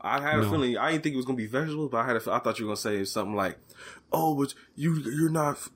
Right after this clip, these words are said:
Speaker 1: fucked up by the violence and mo-," I thought it was gonna be something like that. Vegetables, again, that threw me off. I didn't expect vegetables to be the thing he said.
Speaker 2: <laughs> Yeah.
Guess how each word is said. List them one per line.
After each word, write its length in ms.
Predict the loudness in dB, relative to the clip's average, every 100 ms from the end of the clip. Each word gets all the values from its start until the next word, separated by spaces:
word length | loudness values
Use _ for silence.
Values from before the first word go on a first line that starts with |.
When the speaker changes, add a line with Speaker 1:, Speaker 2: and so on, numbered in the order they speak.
| -6
Speaker 1:
fucked 300 | -2 0 0
up 140 | 0 0
by 180 | 0 0
the 120 | -2
violence 480 | 0 0 2 0 -2
and 100 | 0
mo-," 120 | 2
I 40 | 2
thought 80 |
it 40 | 2
was 80 | 2
gonna 40 |
be 80 | 0
something 240 | 2 2
like 160 | 0 2
that. 280 | 2 0 0
Vegetables, 500 | 0 0 0 0 -2
again, 500 | -4 -2 0 2 2
that 180 | 0 0
threw 160 | -2
me 140 | 0 -2
off. 160 | -4
I 60 | -4
didn't 160 | -4 -4
expect 320 | -2 -2 0
vegetables 400 | 2 2 0 0
to 40 |
be 60 | 0
the 80 | 0
thing 200 | 0 0
he 60 |
said. 260 | 0 0 2
Speaker 2:
<laughs> 360 | 2 2 0 0
Yeah. 300 | 2 2